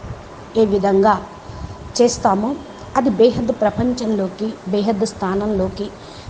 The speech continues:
బేహద్ బాప్ దగ్గరికి చేరుతుంది. బాప్ ఎదురుగా కూర్చొని ఆత్మస్వరూపంలో స్థిరంగా అయ్యి తమ దేహాన్ని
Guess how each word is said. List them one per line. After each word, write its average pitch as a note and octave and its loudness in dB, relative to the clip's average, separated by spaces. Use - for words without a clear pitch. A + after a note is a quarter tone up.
బేహద్ B3 6
బాప్ A3 6
దగ్గరికి G3 -2
చేరుతుంది. A3 0
బాప్ B3+ 2
ఎదురుగా A#3 4
కూర్చొని A#3+ 0
ఆత్మస్వరూపంలో B3+ 4
స్థిరంగా A3 2
అయ్యి G#3 2
తమ G3+ 2
దేహాన్ని G#3+ 2